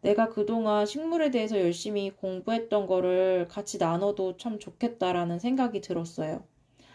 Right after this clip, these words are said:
제가 뭔가 하나에 빠지면, 어, 그거에 대한 정보를 엄청 파고들거든요.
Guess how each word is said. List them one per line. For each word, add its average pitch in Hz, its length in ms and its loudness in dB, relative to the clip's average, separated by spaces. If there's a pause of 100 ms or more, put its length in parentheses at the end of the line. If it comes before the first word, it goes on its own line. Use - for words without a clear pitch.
(160)
제가 214 360 2
뭔가 185 320 -2
하나에 302 440 2
빠지면, 202 880 0 (520)
어, 185 340 -4
그거에 220 380 0
대한 190 220 0
정보를 185 440 -2
엄청 170 320 -4
파고들거든요. 185 1200 0